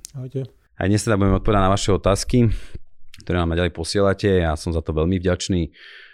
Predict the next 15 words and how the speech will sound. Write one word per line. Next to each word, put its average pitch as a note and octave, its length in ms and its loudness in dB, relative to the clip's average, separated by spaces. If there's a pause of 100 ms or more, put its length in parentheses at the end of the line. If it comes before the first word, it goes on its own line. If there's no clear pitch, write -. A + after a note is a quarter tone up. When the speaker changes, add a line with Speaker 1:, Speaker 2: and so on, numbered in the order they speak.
(140)
Speaker 2:
A E2+ 380 -4 (360)
pre F#2 460 4 (300)
tých, - 180 -10
ktorí F2 180 -2
nás E2 140 2
vidia E2+ 180 0
prvýkrát F2 600 2 (260)
alebo D2+ 800 -6 (300)
rozmýšľajú D#2+ 560 -2
nad D#2 160 -2
tým D#2+ 240 -4 (600)
zaslať E2 480 -2
nám D#2 180 -4
nejaký D#2+ 220 -4
dopyt D#2+ 460 -2